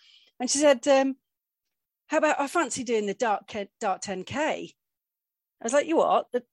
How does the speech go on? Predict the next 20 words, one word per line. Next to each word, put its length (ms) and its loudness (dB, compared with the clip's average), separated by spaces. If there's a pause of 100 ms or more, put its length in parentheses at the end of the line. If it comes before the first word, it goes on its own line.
(380)
I 80 0
thought, 180 2
"There's 160 2
no 160 -2
way 120 -2
I'm 140 -6
running 260 -8
ten 220 -6
K. 200 -4
That's 260 -6
outrageous." 720 -4 (160)
And 120 -4
she 120 -2
said, 160 2
"Yeah, 80 6
no, 320 4
um, 300 4 (500)
swim 400 2
down." 380 4
I, 140 0